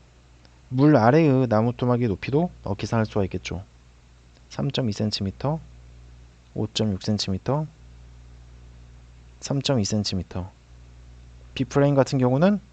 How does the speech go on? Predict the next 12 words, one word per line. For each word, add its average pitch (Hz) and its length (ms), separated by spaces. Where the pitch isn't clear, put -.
나무 120 200
토막의 120 360
밀도에다가 110 680
나무 117 240
토막 123 220
전체의 113 760
높이를 107 340
곱하게 110 340
되면, 127 320
어, 92 480
사 151 120
센티미터만큼이 120 1120